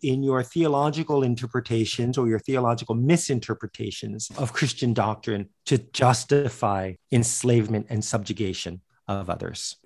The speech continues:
It's interesting because, you know, talking about South Africa, South Africa could be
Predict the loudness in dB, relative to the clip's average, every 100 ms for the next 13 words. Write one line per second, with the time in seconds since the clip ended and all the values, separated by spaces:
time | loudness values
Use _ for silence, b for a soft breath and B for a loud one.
0 | _ 2 4 2 0 0 0 0 2 4
1 | 4 2 -2 -2 0 0 2 2 0 2
2 | 0 -2 -4 -6 b 0 2 4 4 4
3 | 4 4 4 2 4 4 4